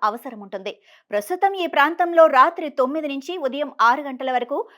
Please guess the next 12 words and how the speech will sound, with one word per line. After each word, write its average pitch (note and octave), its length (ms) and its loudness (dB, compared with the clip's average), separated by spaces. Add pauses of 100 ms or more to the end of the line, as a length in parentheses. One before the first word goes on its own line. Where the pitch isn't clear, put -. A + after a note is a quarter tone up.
(120)
రాకపోకలకు B3+ 680 2
నిషేధం G#3+ 440 -10
ఉంది. G3 280 -14 (240)
పెద్ద A3 200 -2
పులులు, C4 440 -2
ఇతర D#4 280 -2
వన్యప్రాణుల C4+ 680 -4
సంచారం C#4 640 -4
రాత్రి A#3 360 0
వేళ C4+ 140 -2
ఎక్కువగా C4 540 -4
ఉండటమే A3+ 600 -6